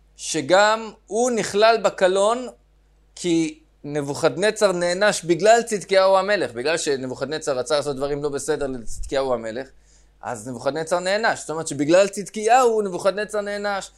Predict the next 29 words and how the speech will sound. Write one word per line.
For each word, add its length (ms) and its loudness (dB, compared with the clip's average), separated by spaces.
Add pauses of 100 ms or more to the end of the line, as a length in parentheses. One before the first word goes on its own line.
(160)
אז 100 -6
לכן 200 -2
גם 140 2
צדקיהו, 840 2 (1300)
אה, 840 -2 (460)
עוד 120 -4
פעם, 160 -4
בגלל 280 0
צדקיהו 480 -2
נבוכדנצר 600 -6
נענש, 440 -6
אז 140 -10
לכן 240 -8
גם 180 -8 (260)
בצדקיהו 580 -2
לא 80 -2
מכניסים 340 -6
במחיצתו 420 -6
של 140 -8
הקדוש 320 -6
ברוך 240 -8
הוא. 80 -2
אז 80 -6
הוא 160 -8
גם 220 2
כן 180 -8
חלק 540 -2 (500)
מה-, 540 -2
מהעונש. 680 -4